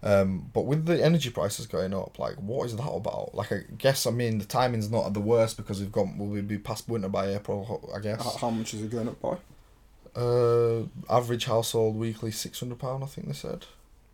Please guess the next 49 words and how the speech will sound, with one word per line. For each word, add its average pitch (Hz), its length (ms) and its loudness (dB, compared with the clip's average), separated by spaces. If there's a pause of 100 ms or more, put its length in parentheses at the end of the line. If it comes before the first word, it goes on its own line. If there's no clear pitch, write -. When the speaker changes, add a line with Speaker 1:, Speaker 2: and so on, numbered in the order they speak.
(640)
Speaker 1:
Or 113 100 2
monthly. 135 380 -2 (200)
Either 131 220 4
way, 117 400 6 (560)
what, 117 240 0
what's - 240 -2
that 135 60 2
about? - 420 0 (100)
Speaker 2:
Mm, 92 300 -6
it's 98 140 -12
mad, 95 200 -2
Speaker 1:
So 131 100 6
Speaker 2:
isn't 123 60 8
it? - 80 4
Speaker 1:
your 123 220 8
average 135 300 4
bills 127 260 4
a 117 40 2
week 110 460 -2
or 113 60 2
a 113 40 0
month 113 380 -2
is 107 140 -4
from 107 340 0
seven 110 320 0
hundred, 104 160 0
eight 107 120 4
hundred 104 320 -4
to - 100 -6
two 107 200 -6
thousand 104 420 -2
now. - 240 -6 (540)
What 127 340 0
is 120 180 -2
that 127 240 8
is 117 140 -2
going 107 280 4
on, 139 220 6
mate? - 260 -6
Speaker 2:
I 156 80 6
know 147 160 8
before 143 300 2
you 117 60 -2
said 131 280 2
this, 107 240 -4
actually, 104 360 -4
you 101 180 -6
said, 107 400 -6
um, 104 920 -4